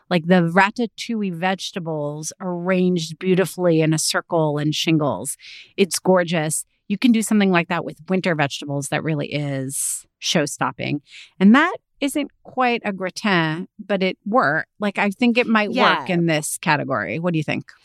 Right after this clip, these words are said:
Speaker 2: Well, I was wondering, is the, the difference
Speaker 1: Casserole.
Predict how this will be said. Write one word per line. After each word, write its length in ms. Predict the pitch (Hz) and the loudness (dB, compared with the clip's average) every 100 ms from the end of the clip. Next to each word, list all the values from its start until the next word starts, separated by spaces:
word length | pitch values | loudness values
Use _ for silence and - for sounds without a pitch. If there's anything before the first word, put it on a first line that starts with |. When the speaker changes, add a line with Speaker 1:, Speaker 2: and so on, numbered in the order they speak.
| - - - | -20 -20 -6
Speaker 2:
Well, 120 | 294 302 | -2 0
I 80 | 311 | 0
was 100 | 311 | -2
wondering, 400 | 339 349 359 - | -6 -6 -8 -8
is 220 | 269 247 | -8 -4
the, 180 | 277 277 - | -4 -4 -6
the 220 | 226 233 | -4 -2
difference 640 | 208 240 - 311 330 - | -2 -2 -2 -2 -2 -4
Speaker 1:
Casserole. 580 | - 170 - 185 147 147 | -4 -4 -6 -14 -14 -14